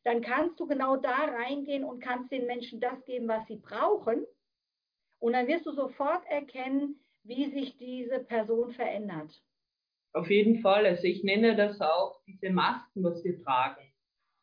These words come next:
Speaker 2: Die unterschiedlichen Masken, was ja im Endeffekt, wenn wir uns ehrlich sind, ja gar nicht einmal viel nützen. Und die Stärke wird ja sehr oft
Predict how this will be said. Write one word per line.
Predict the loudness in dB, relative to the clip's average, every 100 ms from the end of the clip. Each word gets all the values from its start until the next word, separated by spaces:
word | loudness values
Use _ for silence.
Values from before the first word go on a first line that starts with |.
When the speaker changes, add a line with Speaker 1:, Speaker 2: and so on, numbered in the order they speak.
| _ _ _ _
Speaker 2:
Die | -2
unterschiedlichen | 2 4 4 2 2 -2 0 -2 2 2
Masken, | 2 0 -4 0 2
was | 2 2
ja | 2 2 2 0 -8 _ _ _
im | -6 -4
Endeffekt, | 0 2 2 2 2 0 0
wenn | 2 4
wir | 2
uns | 0 -4
ehrlich | -2 0 -2 -4 -8
sind, | -8 -2
ja | -2
gar | 0 -2 -2
nicht | -6 -8
einmal | -6 -2 -2 -2 -4 -8 -16 _
viel | -2
nützen. | 4 4 2 -6 -12 -12 -16 _ _ _ _ _ _ _ _ _ _ _ _ _ _ _ _ _ _ _ _ _ _ _
Und | 0 4 6 4 2 -6 -18 -6
die | -4
Stärke | -4 0 2 4 2 0 2
wird | 2 4
ja | 2
sehr | 4 4 4 4 2
oft | 0 -4